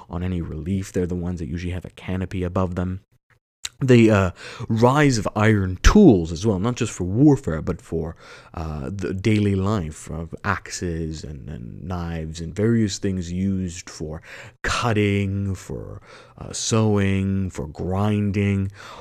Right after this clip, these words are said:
This has an impact on the environment. What we start to see is a massive level of deforestation.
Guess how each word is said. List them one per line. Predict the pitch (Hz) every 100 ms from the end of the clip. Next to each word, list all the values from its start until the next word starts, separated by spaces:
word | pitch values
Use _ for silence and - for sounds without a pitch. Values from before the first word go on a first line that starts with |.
| -
This | 110 165 190
has | 131 127 113
an |
impact | 113 104 95 90 -
on | 98 90
the | 90
environment. | 85 82 82 95 131 131 92 64 60 - - _ _
What | 110 123
we | 131 135
start | - 165 226
to | 214
see | - - 131 113 92 -
is | 85 82 - - -
a | 107
massive | 104 104 104 107 110 - 104
level | 98 98 90 85
of | 80 78
deforestation. | 92 82 80 78 78 - 71 69 - - -